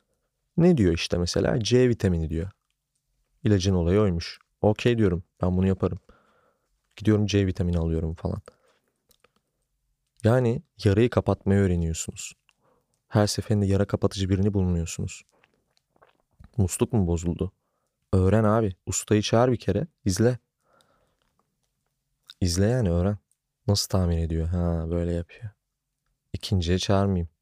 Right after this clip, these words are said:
Kendim yaparım. Boya badana mesela. Ben çok severim usta izlemeyi. Çok severim yani. İş yapan insan izlemeyi severim. Görürüm. Nasıl yaptığını görürüm.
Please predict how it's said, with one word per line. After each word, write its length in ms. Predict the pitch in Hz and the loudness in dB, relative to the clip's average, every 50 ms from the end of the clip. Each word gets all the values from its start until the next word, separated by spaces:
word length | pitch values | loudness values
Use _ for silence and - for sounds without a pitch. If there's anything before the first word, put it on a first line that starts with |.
| _ - | _ -8
Kendim 320 | - 98 92 92 95 95 | -4 -2 0 0 0 0
yaparım. 340 | 92 87 - 87 85 85 87 - - | -2 -2 -2 -4 -4 -4 -6 -6 0
Boya 220 | 90 92 95 95 92 | 2 2 2 2 2
badana 380 | 92 92 90 95 92 90 87 - _ _ _ _ _ _ _ _ _ - | 2 0 0 0 0 -2 -4 -6 _ _ _ _ _ _ _ _ _ -4
mesela. 400 | 104 92 - - 87 87 90 98 - _ _ _ _ _ _ _ _ _ _ - | -4 -4 -2 -2 -4 -4 -6 -6 -10 _ _ _ _ _ _ _ _ _ _ -2
Ben 120 | 101 98 92 | 0 0 0
çok 200 | - 123 - - | -2 -6 -4 -2
severim 300 | - 165 160 151 113 95 | 0 2 2 2 2 0
usta 240 | - - - - | -2 -4 -2 -2
izlemeyi. 380 | 90 82 85 80 - 87 104 - _ _ _ _ _ _ _ _ _ _ _ _ _ _ _ _ _ _ _ _ _ _ _ _ _ _ _ | -2 -2 -2 -6 -6 -6 -8 -10 _ _ _ _ _ _ _ _ _ _ _ _ _ _ _ _ _ _ _ _ _ _ _ _ _ _ _
Çok 260 | - - - 95 - | -8 -6 -6 -4 -4
severim 380 | - - 104 117 131 135 151 143 | -2 0 0 0 0 -2 -2 -2
yani. 140 | 104 85 82 - - _ _ _ _ _ _ _ _ _ _ _ _ _ _ _ _ _ _ _ _ _ _ _ _ _ | -2 -2 -4 -6 -10 _ _ _ _ _ _ _ _ _ _ _ _ _ _ _ _ _ _ _ _ _ _ _ _ _
İş 220 | - 98 - - - | -4 -2 -2 0 -2
yapan 220 | 101 - 104 101 | -2 0 0 0
insan 260 | 98 95 - - 98 | 0 0 0 0 0
izlemeyi 320 | 95 90 92 92 95 101 101 | 0 0 2 2 2 0 0
severim. 400 | - - 95 95 104 101 98 - _ _ _ _ _ _ _ _ - | 0 0 2 2 2 0 0 -4 _ _ _ _ _ _ _ _ -2
Görürüm. 480 | - 95 95 92 98 107 98 85 87 92 | 2 2 2 2 2 0 0 0 0 0
Nasıl 240 | 95 - - 101 | -2 0 0 0
yaptığını 320 | 92 - - - 107 98 98 | 0 -2 -2 0 0 2 2
görürüm. 380 | 95 92 90 85 80 85 87 | 2 2 0 0 -4 -6 -8